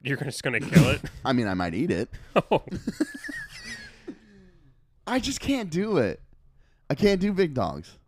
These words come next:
Speaker 1: That's fine.
Speaker 2: I like
Speaker 1: I
Speaker 2: your dogs. I love your dogs. I love your dogs. When I'm out with them, I love giving them love. And, like,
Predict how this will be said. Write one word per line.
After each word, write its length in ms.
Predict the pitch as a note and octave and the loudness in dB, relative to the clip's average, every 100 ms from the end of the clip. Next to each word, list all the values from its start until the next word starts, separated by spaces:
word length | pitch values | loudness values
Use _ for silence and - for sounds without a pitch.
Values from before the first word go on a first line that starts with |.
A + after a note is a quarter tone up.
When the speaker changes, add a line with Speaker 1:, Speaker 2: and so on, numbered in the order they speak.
| _ _ _ - | _ _ _ -10
Speaker 1:
That's 220 | C#3+ - | -8 -4
fine. 280 | A#2+ A2+ C3+ | -2 0 6
Speaker 2:
I 100 | D3+ | 6
like 320 | C#3+ D#3+ - | 8 4 4
Speaker 1:
I 20 | |
Speaker 2:
your 100 | F3 | 2
dogs. 380 | C3 G2+ C3 E3+ | 4 4 2 0
I 120 | A2+ | 0
love 280 | A#2+ C3+ F3+ | 6 6 6
your 100 | A#2 | 4
dogs. 460 | D#2 A#1 D2 - - | -2 -6 -10 -18 -6
I 100 | G2+ | -2
love 260 | A2+ B2 A#2 | 2 2 0
your 100 | G2+ | -2
dogs. 260 | D#2 D#2+ | -2 -2
When 120 | A#2 B2 | 0 2
I'm 140 | B2+ | 4
out 140 | A#2 | 4
with 160 | A#2+ A#2+ | 4 2
them, 140 | B2+ | 2
I 80 | A2+ | 2
love 280 | G2 A2 A2 | 2 2 0
giving 240 | A#2+ A2+ | 0 0
them 180 | G#2+ G2 | 0 0
love. 340 | F#2+ G#2 A#2 G#2 | 0 0 0 -2
And, 160 | E2 - - - - - - - - - | -6 -6 -14 -18 -20 -20 -20 -20 -20 -2
like, 200 | C3 D3 | 2 2